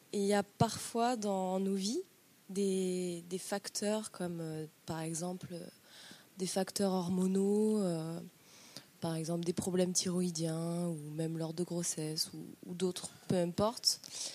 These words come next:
qui viennent, euh, générer un stress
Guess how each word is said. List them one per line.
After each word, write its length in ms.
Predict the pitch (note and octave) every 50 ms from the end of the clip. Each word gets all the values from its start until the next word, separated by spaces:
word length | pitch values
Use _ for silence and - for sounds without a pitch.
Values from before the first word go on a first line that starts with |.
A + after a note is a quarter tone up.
| - - - - - -
qui 140 | - - G3
viennent, 440 | F#3 F#3+ G#3 G#3+ A3 A#3 A#3+ A3+ G#3+
euh, 540 | G3 F#3 F3+ E3+ E3+ E3+ E3+ E3+ E3 D#3+ - - - - -
générer 520 | F3+ F3 E3+ F#3+ G3 G3+ G3+ F#3+ F#3 G3 F#3+
un 120 | F#3 F3
stress 800 | F3 - - - - G#3+ A3 A#3 - - - - - - - -